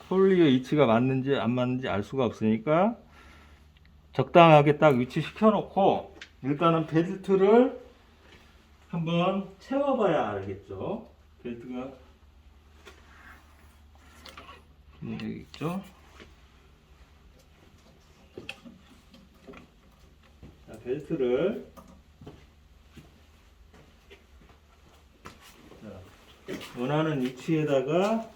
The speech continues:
위치 시켜놓고 이쪽 맨 그 고속으로 해놓을게요. 고속 위치로 하고, 혹시 모르니까 전원을 차단시켜놓고,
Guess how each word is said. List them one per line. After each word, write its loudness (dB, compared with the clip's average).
위치 -12
시켜놓고 -4
이쪽 0
맨 -2
그 -12
고속으로 -2
해놓을게요. -8
고속 -6
위치로 -6
하고, -2
혹시 -4
모르니까 6
전원을 2
차단시켜놓고, 2